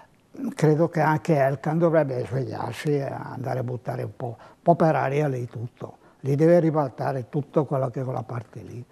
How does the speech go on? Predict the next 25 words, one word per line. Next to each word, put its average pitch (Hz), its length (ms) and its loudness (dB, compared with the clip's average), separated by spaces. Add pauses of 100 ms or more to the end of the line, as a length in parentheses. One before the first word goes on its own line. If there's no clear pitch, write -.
(360)
Perché 131 220 -6
penso 170 360 2
che 175 100 4
le 151 100 2
persone 165 400 0
buone, 165 380 2
c-, - 100 -10
capaci 165 440 0
ci 196 140 2
siano 175 320 0
dietro, 143 480 -4 (360)
ma 160 180 2
se - 120 0
devono 175 540 4 (340)
dare 175 320 6
retta 175 340 2
a 143 40 0
quello 160 240 2
che 156 100 -2
dice 135 680 -2
Binotto, 151 480 -2
per 170 180 -2
me 110 120 -8
è - 20 -2
assurdo. - 640 -10